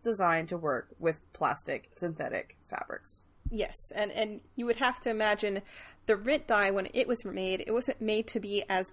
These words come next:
Speaker 2: pungent because it's made for a fabric, which, once again, is like that very, very thin steak. You have a very high surface to mash ratio there, so you got,
Speaker 1: Yes.
Speaker 2: you got a lot of contact there. Um,
Speaker 1: And, um, natural fibers react differently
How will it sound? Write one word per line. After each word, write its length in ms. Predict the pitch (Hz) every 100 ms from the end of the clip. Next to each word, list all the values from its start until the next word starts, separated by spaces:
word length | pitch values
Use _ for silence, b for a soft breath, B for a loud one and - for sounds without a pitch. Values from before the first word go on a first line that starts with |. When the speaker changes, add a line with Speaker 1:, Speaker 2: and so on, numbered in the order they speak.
| -
Speaker 2:
pungent 560 | - 220 240 381 -
because 260 | 240 - 220
it's 140 | -
made 200 | 214 214
for 180 | - 202
a 60 | 185
fabric, 440 | - 202 214 311
which, 260 | 240 - - b b b b
once 160 | 294
again, 220 | 285 320
is 80 | 202 -
like 120 | 220
that 140 | 214 -
very, 260 | 220 240
very 280 | 302 196 214
thin 240 | 220 196
steak. 500 | 190 - - 220 185
You 100 | 202
have 160 | 214 202
a 40 | 196
very 320 | 220 220 208
high 300 | 208 196 196
surface 440 | - 208 185 190 -
to 80 | -
mash 380 | 185 180 190 - - - - -
ratio 480 | 220 220 220 185
there, 240 | 175 175 180 -
so 60 |
you 220 | 202 220 208
got, 320 | 196 185 - - b b -
Speaker 1:
Yes. 180 | 160
Speaker 2:
you 60 | 135
got 180 | 220 202
a 40 |
lot 280 | 190 196 208
of 80 | 202
contact 720 | - 214 208 - 180 - -
there. 300 | - 165 - B B B
Um, 300 | - 208 202
Speaker 1:
And, 260 | 202 202 196
um, 160 | 196 202
natural 400 | 220 233 285 262
fibers 500 | 262 233 226 226 214
react 400 | 214 208 202 208
differently 720 | 208 196 202 - 190 180 175